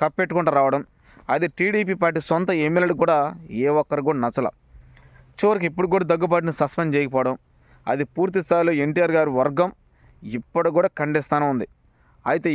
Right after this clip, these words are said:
ఈ టైంలోనే ఎన్టీఆర్ గారు రాజకీయాల్లోకి వస్తాడు, రా-, ఎన్టీఆర్ గారు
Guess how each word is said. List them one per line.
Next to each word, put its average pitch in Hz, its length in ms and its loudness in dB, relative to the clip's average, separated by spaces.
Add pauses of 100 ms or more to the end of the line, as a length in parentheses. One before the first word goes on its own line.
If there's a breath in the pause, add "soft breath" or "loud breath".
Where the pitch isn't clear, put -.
(120)
ఈ 180 40 2 (120)
టైంలోనే 185 480 2 (420)
ఎన్టీఆర్ 190 320 0
గారు 180 200 0
రాజకీయాల్లోకి 156 520 0
వస్తాడు, 160 380 2 (240)
రా-, 143 240 2
ఎన్టీఆర్ 185 320 0
గారు 165 120 2